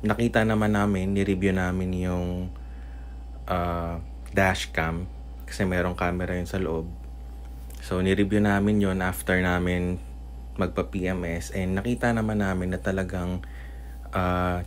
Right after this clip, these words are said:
chinek nila, tinest drive nila yung sasakyan. Ah, unang mekaniko, wala siyang narinig. So, bumalik siya sa kasa. Then, pinatingnan niya naman ulit sa isa pang mekaniko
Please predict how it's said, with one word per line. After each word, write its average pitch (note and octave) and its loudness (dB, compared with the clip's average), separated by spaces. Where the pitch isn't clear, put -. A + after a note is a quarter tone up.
chinek G#2 4
nila, G2 2
tinest F#2+ 2
drive F#2+ 2
nila G2 2
yung F#2+ 0
sasakyan. G2+ 0
Ah, F2+ 2
unang G#2 6
mekaniko, G2 2
wala G2 6
siyang F2+ 0
narinig. F2 0
So, F2 -2
bumalik F2+ 0
siya G2 -4
sa G2 -2
kasa. F#2+ 2
Then, F#2 2
pinatingnan F#2 0
niya F2+ 0
naman F2 -2
ulit F2+ -2
sa F#2 0
isa F2+ -2
pang G2+ 4
mekaniko F2 -2